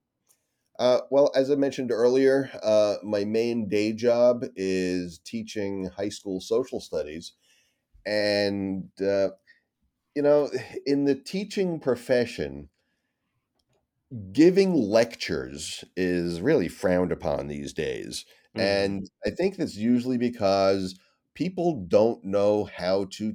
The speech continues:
Speaker 1: talk and give a presentation and make something sound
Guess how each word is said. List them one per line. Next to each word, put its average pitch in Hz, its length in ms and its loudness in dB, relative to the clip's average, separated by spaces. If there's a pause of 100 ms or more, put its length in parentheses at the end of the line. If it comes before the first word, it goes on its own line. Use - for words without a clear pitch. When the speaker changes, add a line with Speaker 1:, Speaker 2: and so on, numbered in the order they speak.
Speaker 1:
talk 87 520 -6 (100)
and 85 380 -8
give 110 240 0
a 98 80 0
presentation 92 1300 -6
and 92 240 -2
make 92 200 0
something 92 440 -8
sound 80 440 -6